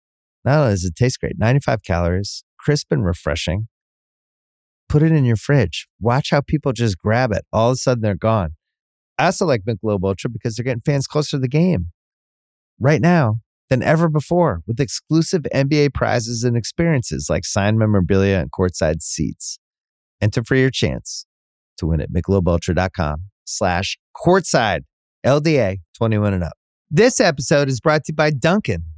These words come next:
I love Dunkin'. Dunkin' just dropped a new kind of energy. They call it sparked energy. I mean, they have peach sunshine.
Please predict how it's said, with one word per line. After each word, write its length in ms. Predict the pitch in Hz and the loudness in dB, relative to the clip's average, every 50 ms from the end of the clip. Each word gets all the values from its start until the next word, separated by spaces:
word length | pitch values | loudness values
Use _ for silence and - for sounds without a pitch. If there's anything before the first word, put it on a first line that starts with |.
| 95 139 | -12 -8
I 120 | 151 180 | -6 -4
love 260 | 165 170 185 190 185 | -4 -4 -4 -4 -4
Dunkin'. 480 | - 151 117 95 - 92 82 78 82 - - _ _ _ - | -2 -2 -2 -2 -4 -6 -8 -8 -10 -16 -20 _ _ _ -2
Dunkin' 380 | - 160 180 - 226 156 120 - _ - | 0 0 0 0 -2 -6 -6 -8 _ -8
just 240 | - - 135 - - | -4 -4 -4 -2 -2
dropped 280 | - 165 139 139 - - | 0 0 0 0 0 -2
a 60 | 120 | 0
new 180 | 113 131 156 165 | 2 2 2 2
kind 280 | - - 170 165 151 | 2 0 0 0 0
of 100 | 143 131 | 0 0
energy. 320 | 151 160 160 143 113 113 104 | 0 0 0 0 0 0 2
They 160 | 101 113 113 | 2 2 0
call 280 | - - 135 127 120 | 2 2 2 2 2
it 120 | 117 98 - _ _ _ _ _ | 0 -2 -4 _ _ _ _ _
sparked 800 | - - - - - - - 156 147 156 160 156 - - - _ _ _ _ _ _ _ _ _ _ _ - | -12 -10 -8 -8 -8 -2 0 2 2 2 2 -2 -6 -20 -20 _ _ _ _ _ _ _ _ _ _ _ 0
energy. 480 | 127 131 127 123 107 90 98 82 82 92 _ _ _ _ _ _ _ _ _ _ _ _ _ _ _ _ _ _ _ _ _ _ _ _ _ _ - | 0 2 2 0 -2 -4 -6 -6 -8 -10 _ _ _ _ _ _ _ _ _ _ _ _ _ _ _ _ _ _ _ _ _ _ _ _ _ _ -8
I 40 | 90 | -4
mean, 180 | 90 90 87 | -4 -2 -2
they 80 | 92 90 | 0 0
have 200 | 87 85 76 69 | -2 -2 -4 -6
peach 360 | - - 151 139 - - - | -6 -4 -4 -4 -4 -6 -8
sunshine. 600 | - - 110 110 - - - 98 90 90 90 87 | -4 -2 -2 -2 -2 -2 -2 -2 0 -2 -2 -4